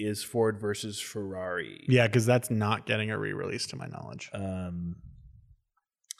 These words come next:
Speaker 1: so I'm trying to see all of those. Um, I even saw one that I thought would, was gonna get nominated for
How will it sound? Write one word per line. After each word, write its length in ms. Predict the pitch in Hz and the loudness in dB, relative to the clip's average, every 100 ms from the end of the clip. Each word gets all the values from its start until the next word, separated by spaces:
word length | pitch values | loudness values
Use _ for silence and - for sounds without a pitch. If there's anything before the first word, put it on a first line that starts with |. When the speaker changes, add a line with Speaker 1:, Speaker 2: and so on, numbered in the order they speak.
| _ - | _ -2
Speaker 1:
so 140 | 131 | 2
I'm 60 | 120 | 6
trying 180 | 180 | 8
to 40 | 185 | 8
see 160 | - | 10
all 140 | 190 170 | 10 10
of 180 | 139 123 | 10 10
those. 840 | 139 165 175 185 196 - - - | 12 12 12 10 6 -2 -8 -8
Um, 320 | - 123 123 117 | 2 6 6 8
I 100 | 127 | 8
even 220 | 135 131 | 8 6
saw 400 | - 131 127 123 | 8 10 12 10
one 340 | 117 123 127 | 8 6 8
that 120 | 123 | 8
I 120 | 113 104 | 8 6
thought 400 | - 107 160 160 | 2 6 6 8
would, 100 | 165 | 4
was 200 | 160 151 | 4 4
gonna 140 | 165 | 4
get 120 | 160 | 4
nominated 600 | 156 156 156 156 156 151 147 | 4 4 6 6 6 4 0
for 760 | - 160 156 156 156 151 151 | 0 4 6 8 8 8 4